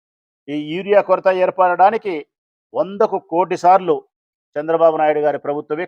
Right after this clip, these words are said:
కారణం, చంద్రబాబు నాయుడు గారే కారణం. ప్రతి సంవత్సరం కేంద్ర ప్రభుత్వం రాష్ట్ర ప్రభుత్వాలకు యూరియాను సప్లై చేస్తాది. లక్షల ఎకరాల భూములలో వ్యవసాయం చేస్తున్నారు, ఏ ఏ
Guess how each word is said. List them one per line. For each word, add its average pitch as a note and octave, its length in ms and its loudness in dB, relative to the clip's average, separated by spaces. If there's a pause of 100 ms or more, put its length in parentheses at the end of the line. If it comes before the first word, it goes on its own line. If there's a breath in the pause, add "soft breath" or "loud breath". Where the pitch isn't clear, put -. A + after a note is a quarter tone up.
కారణం, B2 280 -2 (460)
చంద్రబాబు E3+ 480 2
నాయుడు E3 240 2
గారే F3 240 6 (100)
కారణం. F3+ 300 4 (420)
ప్రతి D#3+ 300 -2
సంవత్సరం A3 440 2 (160)
కేంద్ర A3 280 -4 (100)
ప్రభుత్వం E3+ 400 -6 (120)
రాష్ట్ర F3+ 320 0
ప్రభుత్వాలకు D#3+ 580 -4 (120)
యూరియాను F#3+ 400 -6
సప్లై G3 300 -6
చేస్తాది. E3 360 -4 (460)
లక్షల G3+ 400 0 (440)
ఎకరాల G3 320 4 (100)
భూములలో G3 420 -2
వ్యవసాయం E3+ 400 0
చేస్తున్నారు, C#3+ 480 -6 (380)
ఏ E3 120 -2 (140)
ఏ - 20 6